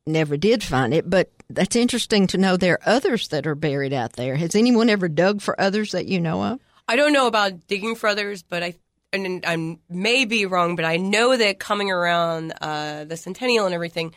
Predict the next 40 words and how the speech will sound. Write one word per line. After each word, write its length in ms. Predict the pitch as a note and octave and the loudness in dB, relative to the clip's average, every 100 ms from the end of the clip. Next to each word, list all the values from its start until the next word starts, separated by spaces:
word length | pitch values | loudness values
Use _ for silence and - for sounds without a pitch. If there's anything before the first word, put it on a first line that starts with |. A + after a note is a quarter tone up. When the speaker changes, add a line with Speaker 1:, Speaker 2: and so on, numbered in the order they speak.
| _ _ | _ _
Speaker 1:
Mm-hmm. 140 | D#3+ E3 | -2 0
Speaker 2:
I 100 | E3 | 0
think 160 | F#3+ F3+ | 0 0
they 100 | E3+ | -2
were 80 | |
talking 320 | E3 D#3+ D#3+ D#3+ | -2 -6 -8 -8
about 240 | D#3 - | -8 -10
one 240 | D#3 D#3 | -10 -10
that 180 | D#3 D3+ | -12 -14
might 180 | D#3 D#3 | -14 -12
have 80 | D#3 | -8
been 140 | D#3+ | -8
in 240 | D3+ D3 D3 | -8 -10 -10
Derryberry. 960 | E3 D#3+ E3 D#3+ D#3+ D#3+ D#3 D#3+ D#3+ | -8 -6 -8 -8 -10 -10 -10 -12 -12
Someone 280 | - D#3 D#3 | -14 -16 -18
put 180 | - D#3 | -12 -12
it 100 | - | -10
in 80 | D3+ | -12
the 80 | |
walls, 800 | C#3+ D3 D#3 D3+ D3+ D3+ D3+ D3+ _ _ _ - | -14 -10 -6 -4 -6 -8 -12 -16 _ _ _ -8
as 180 | E3+ | -6
well 240 | D#3 E3 D#3 | -2 -2 0
as, 380 | D#3 D3 D3 D#3 - | -2 -4 -6 -10 -8
um, 300 | D3+ D3 D3+ | -8 -8 -10
a 40 | E3 | -10
n-, 260 | D#3 D3 - | -8 -8 -12
number 380 | D3 C#3+ C#3 C#3 | -16 -14 -14 -16
of 120 | C#3 - | -16 -16
other 200 | C3+ C#3+ | -14 -14
ones 460 | C#3 C#3 C#3+ D3 - | -14 -16 -16 -18 -18
that 160 | - D3+ | -10 -2
just 240 | G#3 - | -2 -2
Speaker 1:
Okay. 100 | - | -4
Speaker 2:
haven't 220 | G#3 C4+ | -6 -6
been 160 | - D#3+ | -8 -14
retrieved. 560 | D#3 - - - - - | -14 -18 -20 -20 -20 -12
Speaker 1:
Oh, 220 | - F#3 G3+ | -2 0 2
have 240 | F3+ D3 | 0 -2
you? 140 | G3 - | -6 -8
Speaker 2:
So. 380 | - D#3+ D#3 | -8 -6 -6